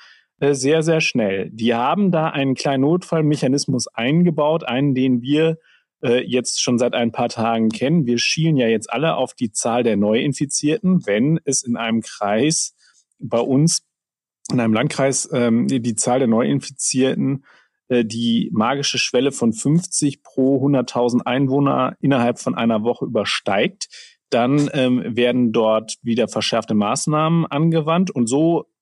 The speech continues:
ähm, adäquat haben sie es dann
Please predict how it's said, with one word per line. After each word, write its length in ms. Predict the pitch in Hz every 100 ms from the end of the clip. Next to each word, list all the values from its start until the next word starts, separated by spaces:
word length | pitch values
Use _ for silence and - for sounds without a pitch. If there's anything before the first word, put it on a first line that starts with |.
| _ -
ähm, 420 | - 123 120 123 -
adäquat 720 | 123 127 - 123 127 143 -
haben 140 | 139
sie 80 | 127
es 220 | - -
dann 340 | 127 127 117